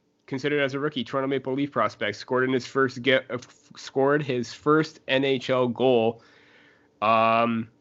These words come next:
Friday night against Edmonton. And yeah, it's, it's gonna be not necessarily a deep rookie class, but there are a lot of promising picks in here that could have successful careers. And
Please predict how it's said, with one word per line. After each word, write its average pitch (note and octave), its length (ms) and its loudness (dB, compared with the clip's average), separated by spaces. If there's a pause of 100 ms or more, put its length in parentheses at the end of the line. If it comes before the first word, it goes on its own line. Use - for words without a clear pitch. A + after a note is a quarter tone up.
(180)
Friday B2+ 240 6
night C3 180 4
against A#2 300 -2
Edmonton. A#2+ 520 -2 (220)
And A#2 760 -2 (400)
yeah, C#3 360 2
it's, - 600 -8 (1120)
it's - 140 -4
gonna F3+ 180 6
be A3+ 300 2 (100)
not F#3+ 220 -2
necessarily E3 480 -2
a A#2+ 40 0 (220)
deep C3 300 -4
rookie A#2 340 -4
class, E3+ 300 0
but C3 320 0 (180)
there C#3+ 240 0
are C#3+ 60 2
a C3+ 80 0
lot C#3 200 4
of E3 120 -6
promising B2+ 520 -2
picks A2 300 -6
in C3+ 140 -2
here D#3 300 0
that A#2+ 260 2
could C3 220 0
have A#2+ 360 2
successful A2+ 420 -6
careers. G2 640 -10 (680)
And A2 760 0